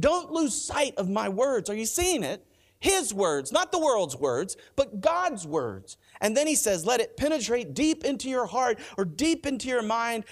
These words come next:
And he says very clearly that the result is, which I think these are amazing. I think these are absolutely amazing, that these are the results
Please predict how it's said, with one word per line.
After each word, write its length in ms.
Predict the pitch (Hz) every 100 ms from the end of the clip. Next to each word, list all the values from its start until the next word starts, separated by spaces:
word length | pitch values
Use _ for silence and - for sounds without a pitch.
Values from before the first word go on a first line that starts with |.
| -
And 140 | 196
he 80 | 208
says 280 | - 220 180
very 320 | 160 254 269
clearly 400 | - 240 208 190
that 140 | 180 180
the 80 |
result 640 | 165 175 151 269 311 - 151
is, 300 | 131 170 - -
which 160 | - 220
I 120 | 302
think 400 | 349 311 165 -
these 280 | - 294 254
are 100 | 196
amazing. 800 | 131 131 202 262 262 190 - - _ _ _ -
I 60 | 330
think 180 | 330
these 200 | 214 240
are 100 | 220 -
absolutely 600 | 254 285 - 269 226 220
amazing, 440 | 196 208 254 208 208
that 220 | 185 160
these 280 | 262 302 233
are 40 |
the 100 | 196
results 600 | 165 156 160 262 214 -